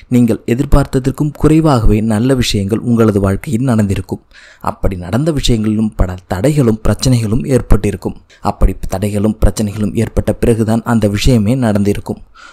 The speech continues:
நூற்றிற்கு தொண்ணூத்தொன்பது விஷயங்கள் உங்களுக்கு கிடைக்காமல் தான் போயிருக்கும்.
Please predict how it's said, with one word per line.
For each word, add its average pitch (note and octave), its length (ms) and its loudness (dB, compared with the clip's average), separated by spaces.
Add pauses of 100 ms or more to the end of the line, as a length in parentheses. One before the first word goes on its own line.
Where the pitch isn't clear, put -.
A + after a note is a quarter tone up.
(180)
நூற்றிற்கு B2 680 0
தொண்ணூத்தொன்பது A#2 540 2
விஷயங்கள் B2+ 420 0
உங்களுக்கு A2 420 2
கிடைக்காமல் A2+ 580 2
தான் A2 220 0
போயிருக்கும். G2+ 500 0